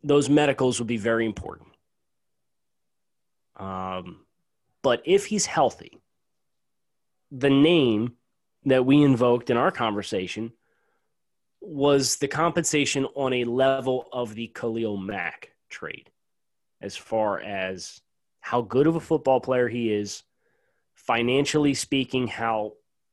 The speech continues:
cheap is not the right word, but friendly. You'll pay him less money over the next three seasons than what Yannick Ngakoue is going to, uh, to average for a much more complete player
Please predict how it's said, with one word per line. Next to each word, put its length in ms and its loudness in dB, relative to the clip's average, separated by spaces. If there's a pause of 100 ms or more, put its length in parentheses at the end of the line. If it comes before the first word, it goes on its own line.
(360)
cheap 340 -10
is 140 -6
not 240 -8
the 100 -8
right 240 -4
word, 300 -12 (100)
but 180 -4 (840)
friendly. 480 -4 (220)
You'll 200 2
pay 220 2
him 240 2
less 300 2
money 500 2 (260)
over 280 0
the 100 -2
next 280 -2
three 200 -2
seasons 480 -4
than 160 -2
what 180 -4
Yannick 320 -4
Ngakoue 480 -4
is 80 -12
going 260 -10
to, 100 -18
uh, 280 -12 (200)
to 160 -14
average 520 -14 (720)
for 280 -2
a 60 0
much 520 0
more 200 0
complete 460 -6
player 380 -12